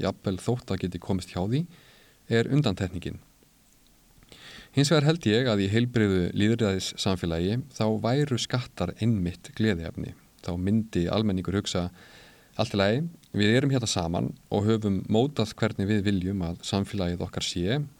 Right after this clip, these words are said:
hvað við viljum hafa í boði fyrir alla og núna tökum við saman höndum og leggjum öll í púkk fyrir því." En svona er þetta auðvitað ekki, hvorki hér á Íslandi né annar staðar. Skattar eru harmrænt fyrirbæri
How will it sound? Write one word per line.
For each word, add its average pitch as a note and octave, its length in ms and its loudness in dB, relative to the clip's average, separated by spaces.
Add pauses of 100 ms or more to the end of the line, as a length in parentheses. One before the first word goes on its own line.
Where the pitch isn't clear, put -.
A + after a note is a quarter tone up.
(100)
hvað F2+ 260 -2
við F2+ 100 -4
viljum F#2 260 -2
hafa F#2 300 -4
í F2+ 60 -4
boði F#2+ 300 -2
fyrir F2+ 340 -4
alla G2+ 340 -2 (600)
og A#2 100 4
núna B2+ 420 6
tökum B2 320 2
við G2+ 120 2
saman F2+ 280 -2
höndum F2+ 400 -2
og A#2+ 160 0
leggjum A2 380 -2
öll - 340 -6
í G#2+ 120 -2
púkk - 420 -10
fyrir C3+ 260 2
því." E2 160 -4 (400)
En A#2 80 0
svona F3 480 2
er D3 160 4
þetta G#2 460 -2
auðvitað F#2+ 460 2
ekki, - 240 -8 (240)
hvorki - 360 -6
hér F#2 280 -2
á F2 120 -4
Íslandi F2+ 560 0
né F#2+ 300 0
annar G#2 260 2
staðar. E2+ 440 -8 (240)
Skattar - 540 -6
eru F#2 260 -4
harmrænt G#2+ 920 -4
fyrirbæri F2+ 640 -2